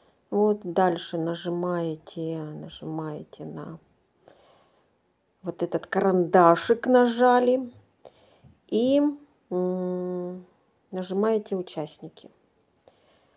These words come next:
Потом у вас есть возможность пригласить по ссылке. Нажимаете «Пригласить по ссылке».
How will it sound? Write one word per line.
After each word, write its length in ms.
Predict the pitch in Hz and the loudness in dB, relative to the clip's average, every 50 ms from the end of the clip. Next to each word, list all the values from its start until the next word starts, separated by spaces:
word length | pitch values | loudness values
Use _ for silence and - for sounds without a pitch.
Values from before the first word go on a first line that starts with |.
| _ _ _ _ _ _ _ _ _ _ _ _ _ _ _ _ _ _ _ - | _ _ _ _ _ _ _ _ _ _ _ _ _ _ _ _ _ _ _ -2
Потом 540 | 175 170 - - - 240 294 330 330 254 | -2 -2 -2 2 4 4 6 6 6 4
у 60 | 196 175 | 4 2
вас 360 | - 196 226 240 - - - | 2 2 0 0 -2 -4 -2
есть 320 | 170 180 208 208 208 - | 0 2 0 0 0 -4
возможность 840 | 170 170 165 165 175 180 190 226 262 262 - 233 220 214 208 - - | -6 -6 -4 -4 -2 2 2 4 2 2 2 0 0 -2 -2 -6 -6
пригласить 760 | _ - 175 185 180 - 190 185 180 180 - - 233 233 - - | _ -2 -2 -2 -2 -4 -6 -6 -6 -6 -8 -8 -8 -10 -10 -14
по 220 | _ - 196 202 | _ -4 -2 -2
ссылке. 760 | 196 - - - - - 180 170 160 151 156 - - - 156 | -2 -4 -8 -10 -8 -6 -4 -4 -4 -4 -8 -10 -12 -12 -10
Нажимаете 760 | 160 160 160 - - 170 175 185 214 240 247 233 220 - 240 | -10 -10 -12 -10 -8 -6 -4 -2 0 0 0 -2 -2 -4 -8
«Пригласить 680 | 202 - 175 180 175 180 175 170 170 - - 208 208 - | -8 -6 -6 -6 -6 -6 -8 -8 -10 -10 -12 -12 -12 -10
по 140 | - 185 | -8 -8
ссылке». 720 | 185 - - - - - 160 151 - - - - - - | -8 -8 -10 -12 -10 -8 -8 -8 -8 -12 -14 -16 -18 -18